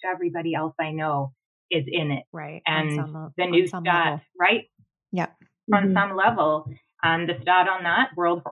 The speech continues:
Speaker 1: Health Organization, just for specifically in Canada, because that's where we are, fifty percent of Canadians have or have had a mental illness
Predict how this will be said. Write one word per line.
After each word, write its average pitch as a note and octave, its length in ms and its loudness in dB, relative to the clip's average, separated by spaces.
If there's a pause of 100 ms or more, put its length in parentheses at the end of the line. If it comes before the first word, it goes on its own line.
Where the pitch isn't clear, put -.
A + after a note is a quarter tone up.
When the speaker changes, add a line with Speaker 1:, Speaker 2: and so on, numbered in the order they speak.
Speaker 1:
Health F3+ 240 2
Organization, E3 920 0
just G3 240 2
for F3 180 2 (180)
specifically F3+ 480 -2
in D#3 120 -2 (100)
Canada, G3 300 -2
because D#3+ 280 -4
that's D3 260 0
where C#3+ 180 -4
we D3+ 180 -2
are, D3 320 0 (100)
fifty - 280 -6
percent E3+ 340 -8
of D#3+ 80 -6 (160)
Canadians D#3 400 -2 (160)
have A3+ 320 2 (100)
or F3+ 240 2 (140)
have G3 220 2 (120)
had C#3+ 280 2 (400)
a F3 60 2
mental E3 380 -2
illness D#3+ 360 -2